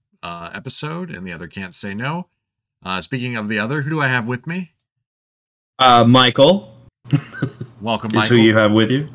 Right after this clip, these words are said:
Speaker 2: Hi.
Speaker 1: <laughs> How are you doing today?
Speaker 2: Oh, I'm doing okay. How are you?
Speaker 1: I'm doing pretty good. Pretty good. Uh, you been, uh, watching anything lately?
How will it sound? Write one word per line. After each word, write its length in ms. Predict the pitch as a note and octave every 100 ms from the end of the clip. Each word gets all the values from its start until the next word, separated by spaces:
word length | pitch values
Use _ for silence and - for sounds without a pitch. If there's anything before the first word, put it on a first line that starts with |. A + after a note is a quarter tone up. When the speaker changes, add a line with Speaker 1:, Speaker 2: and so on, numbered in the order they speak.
| C3 -
Speaker 2:
Hi. 380 | B2 B2 C3 - E3+ - G#3+ - - - A#2+
Speaker 1:
<laughs> 220 | A#2+ G2
How 120 | A2
are 80 | A2
you 160 | G#2+ G#2+
doing 280 | G#2+ A2 G#2+
today? 380 | - G#2 G#2+ B2+ - - _ - - - -
Speaker 2:
Oh, 180 | - G3
I'm 120 | G3+
doing 240 | G3+ G3+ F3
okay. 400 | D#3 D3 C#3 C#3+
How 160 | D3
are 100 | D3+
you? 340 | D3+ D3+ A#2 A2+ - _
Speaker 1:
I'm 220 | A#2 B2+
doing 200 | A#2 A2
pretty 240 | G#2+ G#2 F#2
good. 440 | G2+ C#3 F3 D#3+ _ _ _ _ _ _
Pretty 240 | A2 F#2+
good. 440 | F2 F2 G#2+ D3 C#3 _ _ _ _ _
Uh, 240 | E2 E2+ F2+
you 140 | F#2+
been, 280 | F#2 G#2+ G2+
uh, 280 | G2+ G#2 G2+
watching 580 | F#2+ G#2 A#2 - C#3 C#3
anything 560 | C3+ D3 D3 D#3 D#3+
lately? 480 | D#3 D#3+ E3 F#3+ G3+